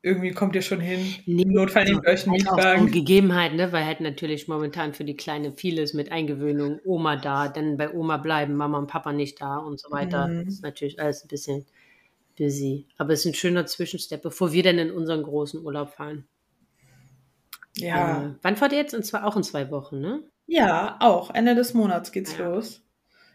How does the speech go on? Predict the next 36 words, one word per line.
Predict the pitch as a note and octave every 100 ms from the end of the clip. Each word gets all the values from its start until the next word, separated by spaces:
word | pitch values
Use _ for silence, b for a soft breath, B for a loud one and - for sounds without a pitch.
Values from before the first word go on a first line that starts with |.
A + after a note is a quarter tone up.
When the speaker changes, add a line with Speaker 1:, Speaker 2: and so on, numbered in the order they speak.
| -
Speaker 1:
Da | F#3+ F#3 F3+ G3 - b b b _ _
düsen | G#3 A3+ B3 A#3+ A3
wir | G#3
dann | G3+ G3+ G#3 G#3+ G#3+ - -
mit, | G3+ G3 G3 - G3+
mit | G3
Emirates | G3 F#3 F3 D#3+ D#3+ -
fliegen | F3+ F3 E3+
wir. | F3
Ich | G3 G#3
hatte | G3
ja | D#3+
auch | -
überlegt, | F3+ F#3 F3+ E3+ -
Speaker 2:
<clears throat> | A#3+ F3+
Speaker 1:
ähm, | D#3+ D#3+ D#3+ D#3 - -
dass | E3
wir | D3+
vielleicht | - D3 -
Business | G3 G3 A3+ G#3+
Class | - - - -
fliegen | F#3 F#3+ G3
oder, | E3+ D#3+ D#3+ E3+ B B B _
äh, | F3+ D#3+ -
Economy | - - F#3 F#3 F3+ E3+
Plus | - G3+ A3+ A3+
oder | A3 A3+ A#3
so. | A#3 B3 D4+ b b b -
Aber | F3 D#3+
ein | - D#3 -
Emirates | F#3 F#3 F3+ F3+ G3+
hat | G3+ -
Economy | - G3 F#3+ F#3
Plus | F#3 F#3+ -
gar | F3+ G3+
nicht. | A3 C4 -